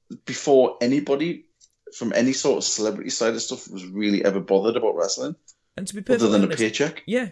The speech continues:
Speaker 2: and even the rest, even, even now, celebrity involvement in wrestling isn't the same. It's not. They'll just turn up and do segments. You know, there's
Speaker 1: Mm-hmm.
Speaker 2: no one who's invested. Ronda Rousey is probably the only person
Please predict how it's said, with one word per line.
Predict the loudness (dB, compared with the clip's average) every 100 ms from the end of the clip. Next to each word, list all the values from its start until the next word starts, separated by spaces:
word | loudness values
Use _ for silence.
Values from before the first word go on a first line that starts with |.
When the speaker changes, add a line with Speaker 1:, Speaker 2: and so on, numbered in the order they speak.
| -12
Speaker 2:
and | -14 -14 _
even | -4 -4 -4 -8
the | -8
rest, | -6 -6 -6
even, | -12 -8 -8 -10 -12 -8
even | -8 -6
now, | -8 -6 -6 -10 -14 _ _ _ _
celebrity | -8 -4 -2 -2 -4 -8
involvement | -8 -8 -8 -10 -14
in | -10
wrestling | -10 -8 -10 -8
isn't | -8 -8 -14 -12
the | -6
same. | -4 -4 -8 -12 _ _ _ _ _ _
It's | -6 -6 -8
not. | -8 -10 -12
They'll | -2 -2
just | -2 -8
turn | -2 -2
up | -4
and | -12
do | -8
segments. | -6 -6 -8 -18 -14 -16 _ _ _ _
You | -6
know, | -4
there's | -2
Speaker 1:
Mm-hmm. | -2
Speaker 2:
no | -2
one | -2
who's | -6 -6
invested. | -6 -6 -6 -6 -8 -10 -6
Ronda | -4 -4
Rousey | -4 -4 -6 -8 -10
is | -10 -8
probably | -6 -4 -4
the | -2 -2
only | -4 -6
person | -4 -2 -2 -6 -12